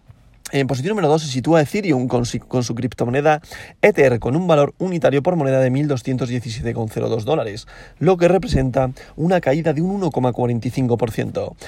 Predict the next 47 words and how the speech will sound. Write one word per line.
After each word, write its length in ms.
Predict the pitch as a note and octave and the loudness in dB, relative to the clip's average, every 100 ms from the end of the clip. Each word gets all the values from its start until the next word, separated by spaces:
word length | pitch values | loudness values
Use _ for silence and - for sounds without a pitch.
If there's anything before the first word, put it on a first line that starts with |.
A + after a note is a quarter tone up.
| - | -6
En 140 | - C3 | 0 2
posición 280 | B2+ B2+ G#3 | 2 0 0
número 180 | E3+ | 0
tres 180 | A#2+ D#3 | 0 -2
se 80 | D3 | -2
sitúa 400 | A#2+ A#2 D3 C#3+ | -4 2 4 4
Tether, 380 | F3+ E3+ C3+ - | 4 0 0 -2
U 180 | D#3 D#3+ | 0 2
S 140 | C3+ | 2
D 140 | B2+ A#2+ | 0 2
T, 160 | D#3 | 2
recordad, 400 | - A#2+ G#2+ D3 - | 2 -2 0 0 -2
es 140 | A2 | -4
una 140 | A#2+ | -4
stablecoin, 720 | B2 - E3+ D3+ A2 G#2+ F2+ D#2 | -2 2 4 4 2 -2 -4 -6
paridad 360 | F#2+ D#2+ A#2+ A2+ | -6 -6 -4 0
al 120 | B2 | 2
dólar. 340 | C#3 B2+ - - - - | 2 2 -6 -12 -18 -4
Posición 260 | C3 C3 | -2 0
número 240 | G3+ F3+ C3 | 0 2 2
cuatro 340 | D3 D#3 D#3+ | 4 6 6
para 220 | C#3+ C#3 | 4 4
U 100 | C3+ | 4
S 160 | E3 - | 2 0
D 140 | C3 | -4
C, 220 | B2 E3+ C3+ | 0 2 2
recordad, 400 | B2 A#2+ D3 C3 | 0 0 0 -2
es 100 | A#2 | -4
otra 200 | A2+ B2 | -4 -4
stablecoin, 760 | - - E3+ C#3+ A#2 G2 G2+ | -4 0 2 2 2 -2 -2
paridad 340 | G#2 A2 F#2 A#2+ | -6 -6 -4 -2
al 120 | B2 | 0
dólar. 320 | C#3 C3+ B2 - - - - | 2 0 -4 -14 -20 -14 2
Posición 340 | C3+ C3 G#3+ | 2 4 2
número 180 | A3 C#3 | 2 0
cinco 280 | D3 D3 D3+ | 0 2 4
para 220 | A#2+ G#2+ | 4 4
B 220 | C#3+ E3+ | 2 2
N 180 | D#3 D3 | 2 2
B, 180 | F3+ C#3 | 2 2
la 140 | A#2+ | 0
criptomoneda 500 | A#2 A#2 - A#2+ C#3 | -2 -4 -4 -2 2
del 140 | D3+ | 2
exchange 500 | A#2 - - B2+ C3 - | 0 -4 -4 -2 -2 -2
Binance, 600 | C#3+ F3+ C#3+ G2+ G#2+ - | 0 0 -2 -6 -10 -6
Binance 500 | B2+ C3+ D3 D3 - | -4 -2 -2 -2 0
Coin, 440 | D#3+ D#3 B2+ B2 | 2 2 0 -6